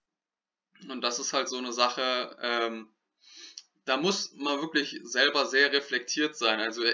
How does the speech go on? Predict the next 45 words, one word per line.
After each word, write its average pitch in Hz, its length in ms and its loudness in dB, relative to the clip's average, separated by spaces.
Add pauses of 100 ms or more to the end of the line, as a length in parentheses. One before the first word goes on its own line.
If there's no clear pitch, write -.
(100)
ich 170 160 4
habe 160 220 8
auch 180 200 4
manche 170 320 2
Dinge, 160 280 6
wo 156 80 4
ich 156 140 0
mir 147 100 0
denke, 147 380 0
ach 139 260 8
ja, 147 380 8
<laughs> 196 200 -4 (960)
da 147 200 2
müsstest 170 340 0
du 160 40 0
ein 147 60 -2
bisschen 151 280 0
konsequenter 151 640 0
sein 143 260 4
oder 139 140 -2
da 135 60 0
müsstest 151 320 -8
du 143 60 -6
mehr 139 200 0
Verantwortung 156 600 -2
übernehmen. 139 500 -4 (680)
Ähm, 127 520 4 (380)
das - 500 -2
passiert 175 340 0
mir 147 60 -4
jedes 151 280 2
Mal, 139 160 2
wenn 147 80 2
ich 143 120 -4
auf 135 120 -6
meine 139 220 0
To-Do-Listen 151 580 -2
gucke 160 260 -4
und 139 200 -4
mir 139 140 -2
so 135 100 -4
denke, 135 480 -2 (140)
immer 147 240 0
wenn's 151 200 -2
irgendwie 151 460 0